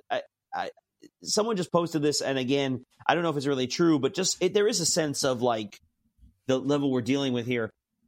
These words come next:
Manchester City is off to its best start in five years. Newcastle's off to their best start in almost thirty years. Tottenham is off to their best start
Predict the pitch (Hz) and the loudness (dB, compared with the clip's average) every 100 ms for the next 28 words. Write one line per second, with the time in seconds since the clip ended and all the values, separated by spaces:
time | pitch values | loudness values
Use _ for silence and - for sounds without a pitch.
0 | - 143 165 190 208 - 165 165 151 135 | -2 -2 -2 -2 -2 -2 -2 -2 -2 0
1 | 135 127 127 107 113 139 - 139 113 120 | -2 -2 -4 -2 -2 -2 -2 -2 -4 -2
2 | 131 127 127 123 120 117 110 - - - | 0 0 0 0 0 0 -4 -8 -14 -4
3 | 147 185 185 156 - 139 135 135 131 123 | -2 0 -2 -2 -2 -2 0 -2 -2 -2
4 | 107 123 123 131 127 120 117 - - 160 | 0 -2 -2 -2 -2 -4 -4 -6 -4 -4
5 | 147 123 117 113 113 - _ _ - - | -2 -2 0 -2 -4 -8 _ _ -4 -4
6 | - 180 143 151 143 131 117 127 127 - | -2 -4 0 -2 -2 -4 -2 -2 -4 -2
7 | 127 120 | -2 -2